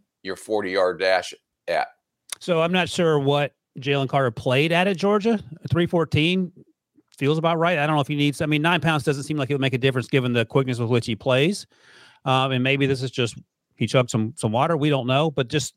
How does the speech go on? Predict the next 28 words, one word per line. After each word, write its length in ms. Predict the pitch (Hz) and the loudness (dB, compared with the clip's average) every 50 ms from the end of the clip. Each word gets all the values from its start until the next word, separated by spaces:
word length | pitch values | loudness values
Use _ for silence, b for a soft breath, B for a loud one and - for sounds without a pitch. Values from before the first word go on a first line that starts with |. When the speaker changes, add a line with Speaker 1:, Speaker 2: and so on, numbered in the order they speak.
| - | -8
Speaker 2:
just 180 | - 170 156 - | -4 -4 -4 0
noteworthy. 600 | 165 160 160 156 151 156 156 151 151 156 151 156 | 0 0 2 2 2 2 2 2 2 0 0 0
And 280 | 131 127 127 123 123 120 _ _ _ _ _ _ _ _ _ - | 0 0 0 0 -2 -6 _ _ _ _ _ _ _ _ _ -6
Rick, 160 | - 135 139 147 | -4 -2 0 2
I 80 | 131 | 0
applaud 400 | 123 113 - 143 139 143 139 127 | 0 0 0 0 2 2 0 0
you 80 | 135 123 | -2 -2
for 100 | - 120 | -2 0
not 220 | 123 127 135 123 | 0 2 0 2
wanting 220 | 120 123 120 117 113 | 0 0 0 0 -2
to 60 | 113 | 0
weigh 140 | 117 117 120 | 0 0 0
in 80 | 113 | -2
on 80 | 110 107 | -4 -6
a 40 | - | -6
five-second 400 | 120 113 107 - 117 107 107 - | -6 -6 -6 -6 -10 -12 -12 -8
clip. 260 | - 143 147 143 123 | -2 -2 0 0 -2
I 60 | 107 | -6
tried 180 | - - 123 123 | -4 -4 -4 -4
to 80 | 110 | -4
set 160 | - 127 - | -6 -10 -10
the 80 | - 113 | -10 -10
trap. 240 | - - 139 143 - - | -4 -2 -2 -2 -2 -4
You 60 | 107 | -4
didn't 200 | 110 117 110 107 | -4 -4 -6 -4
fall 240 | - 127 123 135 131 | -6 -4 -2 -2 -4
for 240 | - 135 135 139 143 | -4 -4 -4 -4 -4
it. 80 | 143 | -6